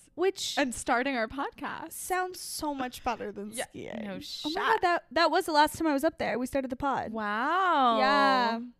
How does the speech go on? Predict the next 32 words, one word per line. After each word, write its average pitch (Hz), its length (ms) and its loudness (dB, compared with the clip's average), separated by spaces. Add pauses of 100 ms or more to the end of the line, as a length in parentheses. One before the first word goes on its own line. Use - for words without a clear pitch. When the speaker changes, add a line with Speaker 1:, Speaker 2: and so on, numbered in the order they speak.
(160)
Speaker 2:
That's 240 160 -12
been 226 100 -8
a 208 60 -10
minute. - 340 -12 (140)
Speaker 1:
Yeah, 254 320 -4
it's - 240 -16 (300)
<laughs> - 240 -18 (220)
been 277 140 -4
a 480 100 -4
while. 65 600 -4 (300)
Speaker 2:
It's 392 180 2
been 202 120 -8
a 247 60 -6
very 247 180 -4
long 415 160 -6
time. 185 420 -8
Speaker 1:
<laughs> 370 40 8
But 320 60 8
yeah, 269 220 8
it - 60 4
was 294 160 2
good. 226 380 2
Memorial 262 400 4
Day 381 140 4
weekend's 277 360 0
always 233 300 2
so 208 220 0
exciting 208 420 -4
at 214 100 -10
the 214 100 -4
lake 190 360 -4
because 208 520 -6